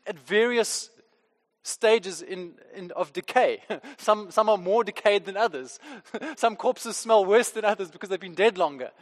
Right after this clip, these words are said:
<laughs> But we are all sinners, the scripture tells us. We are dead in our sins and transgressions, separated from God.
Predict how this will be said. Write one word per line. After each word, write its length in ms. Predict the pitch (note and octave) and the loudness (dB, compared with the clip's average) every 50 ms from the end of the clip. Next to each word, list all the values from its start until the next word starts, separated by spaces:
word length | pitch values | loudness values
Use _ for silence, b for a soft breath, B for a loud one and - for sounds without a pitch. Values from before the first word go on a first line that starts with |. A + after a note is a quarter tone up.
| B B B B A3+ B - - | B B B B -18 B -2 -2
<laughs> 720 | C4+ - - A3+ F#3 - - - E4 E4+ E4 C#4+ _ - | -2 0 0 -4 -4 -4 -8 -12 -10 -10 -10 -10 _ 0
But 140 | A#3 A3 G3+ | 0 0 2
we 140 | G3 B3+ B3+ | 2 2 4
are 80 | A#3+ | 4
all 360 | G#3 A3 A#3+ C#4 C#4 B3+ A#3 | 4 4 4 2 2 2 -2
sinners, 400 | - - - C#4+ C#4+ A#3 G3 F3 | -4 -6 -6 -4 -4 -4 -4 -6
the 100 | D#3+ F3+ | -6 -10
scripture 320 | D#3+ - - G3+ - - E3+ | -10 -8 -10 -10 -10 -10 -14
tells 300 | _ - F3 D#3 C#3 B2+ | _ -4 -4 -4 -4 -4
us. 280 | B2 A2+ - - - _ _ _ _ _ _ _ _ _ _ _ - | -10 -18 -20 -20 -20 _ _ _ _ _ _ _ _ _ _ _ -10
We 120 | F3+ A3+ | -4 -4
are 60 | G#3+ | -4
dead 420 | - - - G#3 A#3 C4 C4+ A#3 G3+ | -4 -4 -6 -2 0 0 0 0 -2
in 120 | G#3 G3 | -2 0
our 120 | F#3+ F#3 | 0 0
sins 280 | - - - B3+ A3+ G3+ | -2 -4 -8 -8 -8 -8
and 120 | G#3 F#3+ | -10 -10
transgressions, 580 | - G#3 G3+ F3+ - - G3 G#3 - - - - | -8 -8 -8 -8 -6 -4 -4 -4 -4 -4 -12 -12
separated 580 | - - - B3+ - - B3 A3+ G#3+ G#3 G3+ - | -12 -8 -8 -8 -6 0 0 2 2 0 -2 -6
from 200 | - G#3 F3+ D3+ | -10 -10 -8 -6
God. 280 | D3+ C#3 A#2+ A#2 A#2+ | -6 -6 -6 -6 -10